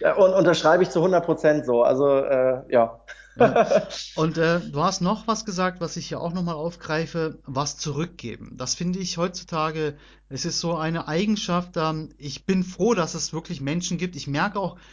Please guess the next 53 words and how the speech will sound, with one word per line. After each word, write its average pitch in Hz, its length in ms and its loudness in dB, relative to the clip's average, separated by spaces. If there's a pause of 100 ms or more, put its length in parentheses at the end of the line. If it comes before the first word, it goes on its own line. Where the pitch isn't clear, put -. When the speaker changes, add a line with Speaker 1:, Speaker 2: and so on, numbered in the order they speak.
(200)
Speaker 2:
dass 147 200 -8
diese 165 200 -6
Menschen 175 540 -4
im 147 100 -6
Moment, 151 400 -2
habe 170 140 -4
ich 170 100 -8
das 135 100 -14
Gefühl, 156 260 -6
wirklich 151 340 -14
immer 143 160 -4
mehr 143 380 -2
werden, 151 220 -4
die 143 100 -8
was 139 200 -4
zurückgeben 131 720 -8
wollen. - 240 -14 (400)
Ja, 135 160 -2
also 147 220 -4
Speaker 1:
Mhm. 127 40 -4
Speaker 2:
aus 165 180 -2
der 160 120 -4
Erfahrung 151 480 -4
heraus. 123 580 -4 (320)
Ähm, 139 300 -6
Leuten 156 500 -4
vielleicht 151 320 -4
auch 147 140 -6
einen 151 140 -6
Weg 180 260 -6
weisen, 156 520 -6 (280)
die 147 400 -8
selber 151 340 -2
vielleicht, 147 400 -6
äh, 143 280 -8 (160)
sich 135 180 -10
verlaufen 151 560 -4
haben 127 160 -2
in 123 80 -6
ihrem 120 220 -6
Leben. 110 280 -14 (280)
Und 127 180 -8
das 160 140 -4
finde 190 160 -6
ich 185 60 -6
Speaker 1:
Mhm. 233 40 -6
Speaker 2:
wirklich, 180 320 -8
ähm, 151 260 -6
auch, 156 280 -8
auch 147 140 -10
eine 147 160 -8
tolle 151 260 -6
Eigenschaft, 165 520 -6